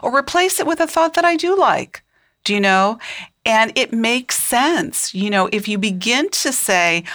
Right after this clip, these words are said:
"Oh, I'm gonna let that thought go," or, "I can let that thought go," meaning I don't have to hold on to that thought. I can bring a new thought forward in my mind in its place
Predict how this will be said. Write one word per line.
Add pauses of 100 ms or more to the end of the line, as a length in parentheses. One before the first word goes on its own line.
(300)
"Oh,
I'm
gonna (140)
let
that
thought
go,"
or,
"I (100)
can
let
that
thought
go,"
meaning (100)
I
don't
have
to
hold (120)
on
to
that
thought. (480)
I
can
bring
a
new
thought
forward
in
my
mind
in
its
place